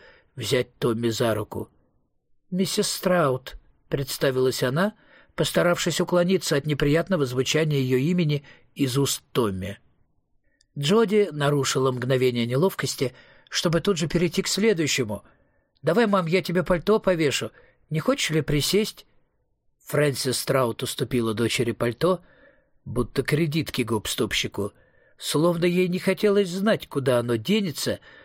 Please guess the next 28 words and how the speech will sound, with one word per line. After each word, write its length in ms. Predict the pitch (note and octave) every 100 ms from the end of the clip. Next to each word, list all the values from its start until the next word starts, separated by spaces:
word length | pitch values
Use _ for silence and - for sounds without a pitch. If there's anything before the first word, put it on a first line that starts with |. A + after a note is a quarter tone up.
| _ -
потому 320 | C#3 B2 B2
что 180 | - A2
больше 440 | G2+ G#2+ G#2 -
никогда 500 | D#3+ - F#3 D#3+ F3+
она 160 | E3+ F3+
его 220 | E3+ C#3+
не 140 | D3+
увидит. 580 | D3+ F3 G3 C#3 G#2+ - _ _ _ _ _ _ _ -
«Это 300 | E3 D3 D#3+
твой 320 | D3+ C#3+ C3
диван?» 640 | A#2+ B2+ A#2 B2 D3 F#3 - _ _ _ _
спросила 640 | - - D#3 C#3+ D#3 C#3 C3
она, 340 | C3 C#3+ D3 - _
поведя 440 | - B2+ B2+ B2 A#2+
подбородком 720 | - A#2 A#2+ C#3 C3 - C3
в 60 | -
сторону 440 | - B2+ A#2 A2+
футона. 600 | - C3 C3+ G#2 F#2 G#2 _ _ _ _ _ _
«Присаживайся, 800 | - G#3+ C4 A#3+ E3+ C#3 - C3
мама, 320 | C3+ G2 - - - _ -
мы 160 | F3+ G#3
нальём 400 | G3+ F#3+ A#3 G3+
тебе 220 | F3+ F3+
что-нибудь 500 | - F#3 F3 E3+ E3
выпить. 440 | E3 A#2+ A2+ - - - _ _ _
У 100 | E3
нас 260 | G3 F3+
есть?» 380 | F#3 A#3+ - -